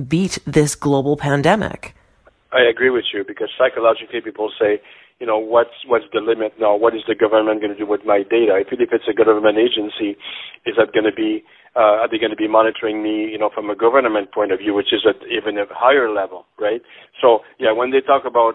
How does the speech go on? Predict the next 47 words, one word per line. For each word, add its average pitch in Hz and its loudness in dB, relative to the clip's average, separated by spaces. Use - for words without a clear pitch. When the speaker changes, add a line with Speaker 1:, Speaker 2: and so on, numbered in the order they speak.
Speaker 2:
your 110 -8
coffee 117 0
and 107 -2
they 107 0
know 113 4
when 107 -2
you're 107 -4
going 107 2
for 107 -2
coffee 107 0
and 101 -8
where, 127 6
where 117 2
you're 127 0
going 113 0
for 110 -4
coffee, 110 -2
and 123 -4
at 147 2
one 139 2
point 135 -2
it - -4
even 113 -2
gave 113 0
the 101 -2
residence 113 0
of 95 -4
the 101 -8
individual 110 -2
and 104 -2
his 95 -8
girlfriend 135 2
residence, 95 -4
then 165 4
we 139 0
start 117 0
getting 113 -2
to 110 0
a 101 0
different 104 -2
level. 98 -2
It's - -8
not 135 0
about 120 2
buying 113 -2
coffee, 127 2
it's 101 -10